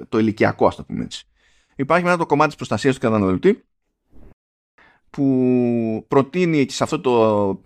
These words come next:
πεδίο, τέλος πάντων, να αναπτυχθεί ένα, ε, κοινό ευρωπαϊκό σύστημα, ε, διαπίστευσης της ηλικίας του παίκτη, ε, που να είναι πέραν του, ε, «Είστε άνω των δεκατριών». Οκ.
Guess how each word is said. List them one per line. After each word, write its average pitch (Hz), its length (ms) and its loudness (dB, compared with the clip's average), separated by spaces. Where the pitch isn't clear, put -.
πεδίο, 127 300 2
τέλος 107 240 -4
πάντων, 175 400 0
να 143 280 -2
αναπτυχθεί 127 480 -2
ένα, 147 420 0
ε, 117 380 -2
κοινό 127 280 0
ευρωπαϊκό 117 520 0
σύστημα, 107 680 0
ε, 98 440 0
διαπίστευσης 104 680 -2
της 113 100 -4
ηλικίας 202 360 0
του - 80 -20
παίκτη, - 360 -4
ε, 107 640 0
που 135 160 -2
να 120 160 -2
είναι 143 160 0
πέραν 139 320 0
του, 117 240 -2
ε, 120 280 0
«Είστε 170 320 -2
άνω 156 140 0
των 156 100 -4
δεκατριών». 160 600 0
Οκ. 104 140 -10